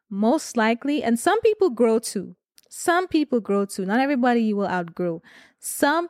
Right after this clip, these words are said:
people will grow too. But for the ones that don't, the ones that are attached to the old version of you who was, like, ready to fight, who was childish, who was immature, because they are the same way themselves,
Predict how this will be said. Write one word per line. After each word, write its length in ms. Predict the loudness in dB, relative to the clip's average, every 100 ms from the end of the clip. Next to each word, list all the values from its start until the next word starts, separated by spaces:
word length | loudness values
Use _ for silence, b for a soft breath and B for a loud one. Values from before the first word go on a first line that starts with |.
| -2
people 640 | -2 0 0 0 0 -4 -2
will 140 | -4
grow 300 | 0 0 0
too. 300 | -4 -4 -4
But 160 | -4 -4
for 160 | 0
the 120 | 2
ones 280 | 2 2 0
that 240 | 0 0 2
don't, 560 | 0 0 -6 -18 -20 _ _ _ _ b b -2
the 100 | 2
ones 260 | 4 2
that 180 | 2 0 2
are 120 | 0
attached 440 | 0 0 0 0 -2
to 60 |
the 140 | -4 -2
old 280 | -2 -2
version 420 | 0 0 2 2 0
of 160 | 0
you 360 | 0 2 0 -4 _
who 120 | 0
was, 260 | 2 0 0
like, 200 | -2 0
ready 200 | 0 0
to 120 | -2
fight, 440 | -10 0 2 2 0
who 120 | -2
was 240 | 0 -2
childish, 720 | -6 -2 0 0 2 2 0
who 80 | -2
was 160 | -2 -2
immature, 760 | -2 -2 -4 -2 0 0 -2 -6 b b b b b _ _ _
because 420 | -6 -2 -2 -2
they 160 | 0 2
are 120 | 2
the 100 | 0
same 260 | 0 0 2
way 100 | 0
themselves, 720 | -2 -4 0 2 2 0 -4